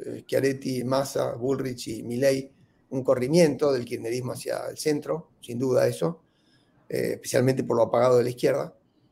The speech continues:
y ninguno de estos candidatos enamora de una manera definitiva. Es más, eh, si uno se preguntara si cualquiera de estos candidatos tiene fácil superar el cincuenta por ciento, mi primera respuesta sería no, ninguno de estos tiene candidatos,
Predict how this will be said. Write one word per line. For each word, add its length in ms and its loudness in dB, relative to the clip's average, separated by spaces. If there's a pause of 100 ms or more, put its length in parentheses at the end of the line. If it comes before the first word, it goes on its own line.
(340)
y 380 2
ninguno 340 8
de 40 10
estos 180 2
candidatos 460 4
enamora 400 4
de 60 4
una 100 0
manera 500 2
definitiva. 720 -4
Es 80 0
más, 340 -2 (580)
eh, 140 -14
si 120 -2
uno 380 4
se 120 -6
preguntara 640 0 (280)
si 380 -10
cualquiera 340 8
de 60 10
estos 140 -2
candidatos 800 0 (420)
tiene 240 4
fácil 320 0
superar 360 4
el 80 4
cincuenta 360 0
por 140 0
ciento, 380 6
mi 140 -2
primera 260 0
respuesta 340 -2
sería 240 2
no, 160 4
ninguno 460 2
de 160 0
estos 200 -6
tiene 240 -2
candidatos, 720 0